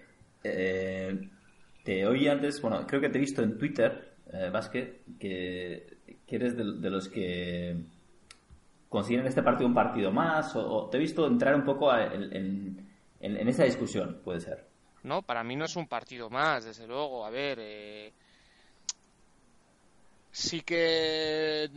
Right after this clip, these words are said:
Speaker 2: la, una derrota, evidentemente, duele más que con perder contra el Betis o perder contra cualquier otro equipo. Yo no, no sé si me he expresado bien. Para mí no es un, un, un partido más, pero tampoco está,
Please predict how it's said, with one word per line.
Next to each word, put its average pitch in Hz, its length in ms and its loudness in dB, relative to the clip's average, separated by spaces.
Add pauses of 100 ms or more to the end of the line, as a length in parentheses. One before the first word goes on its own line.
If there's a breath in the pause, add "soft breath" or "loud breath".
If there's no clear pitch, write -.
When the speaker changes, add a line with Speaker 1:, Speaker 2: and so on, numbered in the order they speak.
Speaker 2:
la, 147 180 0
una 170 240 2
derrota, 185 680 2 (160)
evidentemente, 160 560 0
duele 196 240 2
más 131 220 0
que 127 120 -12
con 131 360 -6
perder 127 380 -2
contra 120 300 -2
el 120 60 -4
Betis 160 560 0
o 123 100 -6
perder 127 400 -4
contra 120 440 -4
cualquier 120 380 -6
otro 113 180 -8
equipo. 123 380 -10
Yo 117 160 -6
no, 127 880 -4 (540)
no 123 420 -4
sé 156 180 -4
si 151 160 -6
me 139 120 -2
he - 20 -2
expresado 127 460 -4
bien. 139 240 -2
Para 113 160 -2
mí 139 100 -4
no 151 160 0
es 147 160 -4
un, 131 320 -6
un, 123 800 -10
un 131 160 -8
partido 127 420 0
más, 147 360 2
pero 117 160 -8
tampoco 117 400 -6
está, 143 420 2